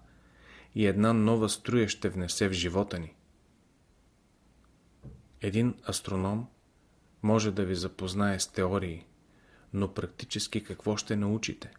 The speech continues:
Трябва да видите звездите с телескоп. Същото се отнася и за развитието на шестото сетиво. Сега в нас се образува шестото сетиво, а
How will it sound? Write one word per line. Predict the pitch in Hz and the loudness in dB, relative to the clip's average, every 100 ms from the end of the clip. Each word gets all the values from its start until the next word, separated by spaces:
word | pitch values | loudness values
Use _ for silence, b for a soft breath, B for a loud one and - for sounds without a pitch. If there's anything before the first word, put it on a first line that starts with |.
| _ - _ _ - B B | _ -20 _ _ -20 B B
Трябва | - 107 107 | 2 4 4
да | 101 | 2
видите | 95 104 101 98 | 2 0 0 0
звездите | 90 92 87 101 104 | 0 -2 0 -2 -2
с | - | -4
телескоп. | - 95 92 - 107 - - - _ _ B B B B B | -2 -2 -4 -4 -6 -6 -20 -20 _ _ B B B B B
Същото | - 147 147 143 110 | 2 2 2 -6 -4
се | - | -2
отнася | 98 107 120 123 | 0 2 2 2
и | 107 | 2
за | 95 92 | 2 -2
развитието | 90 92 107 107 95 87 | 0 0 0 0 -2 -4
на | 85 | -4
шестото | - 101 - - - | 0 0 -2 -10 -10
сетиво. | - - - - - _ _ _ b b b b b b b | -12 -10 -14 -16 -20 _ _ _ b b b b b b b
Сега | - 110 110 | -2 2 4
в | 110 | 4
нас | 107 107 - | 2 0 0
се | |
образува | 98 95 98 101 107 82 | 0 2 0 2 0 0
шестото | - 92 85 - - | -2 -2 -4 -8 -10
сетиво, | 92 - - 87 90 90 b b b b b b _ | -8 -8 -6 -6 -4 -6 b b b b b b _
а | 98 90 | -4 -4